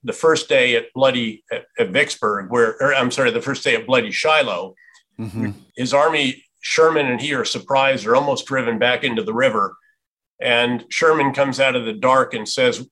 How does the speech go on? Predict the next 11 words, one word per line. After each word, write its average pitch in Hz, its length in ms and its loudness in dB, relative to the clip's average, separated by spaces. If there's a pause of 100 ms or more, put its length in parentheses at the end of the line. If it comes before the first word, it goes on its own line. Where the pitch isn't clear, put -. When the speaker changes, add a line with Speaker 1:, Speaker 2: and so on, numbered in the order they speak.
(120)
Speaker 1:
"Well, 139 200 4
Grant, 139 320 2
we 120 120 -4
had 131 180 2
the 120 80 -4
devil's 131 400 0
own 127 200 2
day 131 180 0
today, 113 280 0
didn't 120 260 -2
we?" 90 240 -6